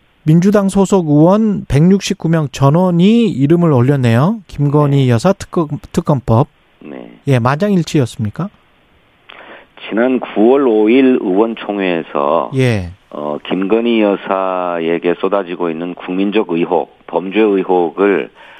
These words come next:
Speaker 2: 어, 밝히기 위한, 어, 특검을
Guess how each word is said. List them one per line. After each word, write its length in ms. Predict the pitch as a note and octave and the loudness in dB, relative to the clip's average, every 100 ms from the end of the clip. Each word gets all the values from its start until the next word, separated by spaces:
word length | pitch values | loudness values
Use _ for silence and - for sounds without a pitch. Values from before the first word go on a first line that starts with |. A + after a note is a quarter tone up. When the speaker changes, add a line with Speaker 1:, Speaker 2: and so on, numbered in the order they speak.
| - _ | -20 _
Speaker 2:
어, 420 | - C#2+ C2+ B1+ B1+ | -14 -10 -10 -10 -10
밝히기 560 | - F#2+ - G#2 G#2 F2+ | -6 -6 -4 -6 -4 -4
위한, 520 | E2 D#2 B1 D2 A#2 - - - - | -4 -4 -6 -12 -16 -18 -20 -20 -20
어, 140 | - - | -16 -12
특검을 640 | - - - G#2+ F#2+ E2+ | -12 -8 -6 -2 -2 -2